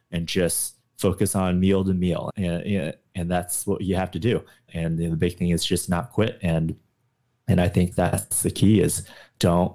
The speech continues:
let your mind spiral, because I, at, for my life, I have never had a moment in my life,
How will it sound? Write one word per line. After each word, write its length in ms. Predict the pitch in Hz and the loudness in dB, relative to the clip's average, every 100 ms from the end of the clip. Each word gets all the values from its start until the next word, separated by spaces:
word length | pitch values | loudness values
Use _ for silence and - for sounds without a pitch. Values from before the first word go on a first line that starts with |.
| - | 0
let 240 | 87 - | 2 4
your 100 | 87 | 4
mind 520 | 87 85 82 87 92 - _ _ - | 4 4 4 2 0 -6 _ _ -10
spiral, 520 | - 98 110 73 55 | 0 2 4 2 0
because 480 | 165 - 82 - - _ - | -2 0 0 0 -8 _ -4
I, 400 | 107 139 139 - - - _ _ _ _ _ | 0 0 -2 -6 -18 -20 _ _ _ _ _
at, 180 | 104 104 | -2 0
for 140 | - 98 | 4 6
my 280 | 113 143 | 6 4
life, 360 | 120 87 85 - | 4 4 2 0
I 120 | 104 | 2
have 160 | 110 110 | 4 4
never 280 | 101 110 113 | 4 4 4
had 240 | 110 104 | 4 2
a 40 | 95 | 4
moment 340 | 92 95 92 | 4 2 0
in 140 | 98 | -2
my 180 | 95 92 | 0 0
life, 460 | 90 87 82 - | 0 0 -2 -4